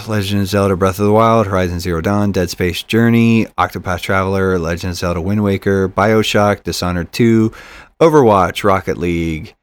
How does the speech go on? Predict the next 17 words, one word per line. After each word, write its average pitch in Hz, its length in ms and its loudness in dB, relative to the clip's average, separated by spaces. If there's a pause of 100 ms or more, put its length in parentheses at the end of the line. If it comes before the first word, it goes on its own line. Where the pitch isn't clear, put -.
(360)
Skyrim. 98 1040 2 (1700)
Okay, 98 360 2
just, 113 320 0
I'm 120 160 4
even 117 260 4
loo-, 107 180 0
looking 143 400 2
at 117 120 2
Overwatch 107 600 4
and 92 120 -4
Rocket 85 340 -2
League. 78 380 -6 (380)
Should 135 320 2
they 113 160 6
be 101 200 2
that 90 240 0
high? 78 360 -4